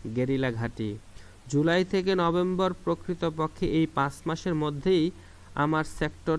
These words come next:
থেকে সর্বমোট তিরিশ হাজার মুক্তিযোদ্ধা ট্রেনিং সহকারে দেশে সশস্ত্রভাবে অনুপ্রবেশ করেছে এবং দেশের অভ্যন্তরে ট্রেনিং শিবির চালু করে মোট এক লক্ষ বিশ হাজার মুক্তিযোদ্ধাকে ট্রেনিং দিয়েছে।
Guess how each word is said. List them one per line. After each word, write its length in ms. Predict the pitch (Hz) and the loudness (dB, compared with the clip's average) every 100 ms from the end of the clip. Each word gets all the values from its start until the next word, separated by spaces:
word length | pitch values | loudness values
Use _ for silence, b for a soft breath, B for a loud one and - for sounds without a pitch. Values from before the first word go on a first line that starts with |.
| - | -2
থেকে 200 | 165 160 | -4 -4
সর্বমোট 560 | - 151 139 143 147 143 | -4 -6 -2 -2 -2 -2
তিরিশ 320 | 156 156 175 - | 0 0 0 -2
হাজার 240 | 156 151 | -2 0
মুক্তিযোদ্ধা 840 | 143 135 - 131 131 120 123 117 113 B B - | 0 -2 -4 -2 -4 -4 -4 -4 -6 B B -4
ট্রেনিং 340 | 131 143 165 175 | 0 2 2 0
সহকারে 440 | 165 147 147 147 143 | -4 -4 -4 -4 -2
দেশে 440 | 127 120 123 113 - B B B - - - | -2 -4 -2 -4 -6 B B B -20 -20 -10
সশস্ত্রভাবে 880 | - 123 - 135 - - 123 127 127 | -6 -4 -4 -8 -6 -4 -2 -2 0
অনুপ্রবেশ 600 | 120 123 117 120 120 117 | 0 -2 -2 -2 -2 -4
করেছে 580 | - 120 110 - 113 104 107 B B | -4 -4 -4 -4 -6 -6 -10 B B
এবং 280 | - 160 180 | -4 -2 0
দেশের 320 | 147 151 175 | 0 0 0
অভ্যন্তরে 720 | 160 139 175 165 160 160 165 | -2 -2 -2 -2 0 0 2
ট্রেনিং 440 | 160 - 139 147 170 | 0 -2 0 0 -2
শিবির 460 | - 165 156 160 156 | -2 -2 2 0 -2
চালু 260 | - 131 156 | -4 -2 0
করে 380 | 165 165 123 117 B B - | 0 0 0 -4 B B -4
মোট 160 | 151 | -4
এক 180 | - 147 - | -2 -6 -2
লক্ষ 260 | 156 151 175 | -4 -2 -4
বিশ 260 | 143 135 - | -2 -4 -2
হাজার 300 | 170 180 170 | -2 0 0
মুক্তিযোদ্ধাকে 720 | 156 - 139 123 123 135 143 | -2 -4 -4 -4 -4 -4 -6
ট্রেনিং 420 | 135 123 123 127 | -6 -4 -2 -2
দিয়েছে। 440 | 117 113 - 107 | -4 -4 -4 -8